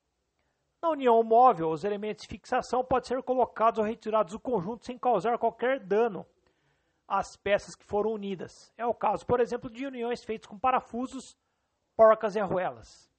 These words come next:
Temos um exemplo aí, ilustração. Na sequência, ele fala que em,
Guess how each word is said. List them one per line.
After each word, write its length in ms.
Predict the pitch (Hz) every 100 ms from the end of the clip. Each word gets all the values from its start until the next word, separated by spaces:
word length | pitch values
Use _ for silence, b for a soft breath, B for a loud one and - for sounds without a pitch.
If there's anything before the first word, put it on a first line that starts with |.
| _ _ _ _ _ _ _ _ _ _ _ _ _ _
Temos 240 | 156 143
um 60 | 160
exemplo 360 | 170 143 170 190
aí, 300 | 196 233 - _ _ _ _ _
ilustração. 760 | 185 143 - 175 - - 214 220 _ _ _ _ _ _ _ _ _ _ _ _ -
Na 120 | 214
sequência, 400 | 240 262 262 269
ele 80 | 269
fala 240 | 247 240
que 120 | -
em, 300 | 233 214 220